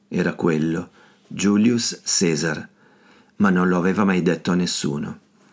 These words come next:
Quell'antico imperatore, col suo ostinato parlare di sé in terza persona, non gli riusciva simpatico.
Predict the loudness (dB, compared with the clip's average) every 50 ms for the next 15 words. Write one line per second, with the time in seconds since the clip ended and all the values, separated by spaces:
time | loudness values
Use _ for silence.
0 | _ _ _ _ _ _ _ _ _ _ _ 0 2 4 4 4 2 2 0 0
1 | 0 0 0 2 2 2 2 0 0 0 2 2 2 2 0 -2 -4 -6 -10 -18
2 | -20 -20 -20 _ _ 0 2 2 2 2 2 2 2 2 2 0 0 2 2 2
3 | 2 0 -2 0 0 0 0 0 0 0 0 0 0 0 0 0 0 0 0 0
4 | 0 0 0 0 0 0 -2 -4 -4 -4 -2 -2 -2 -2 -2 -2 -2 -4 -6 -8
5 | -10 -12 -18 -20 -20 -20 -20 _ _ _ 0 2 4 4 4 4 4 4 2 2
6 | 2 2 2 2 2 2 0 0 0 -2 -4 -4 -4 -6 -8 -10 -10 -10 -12 -14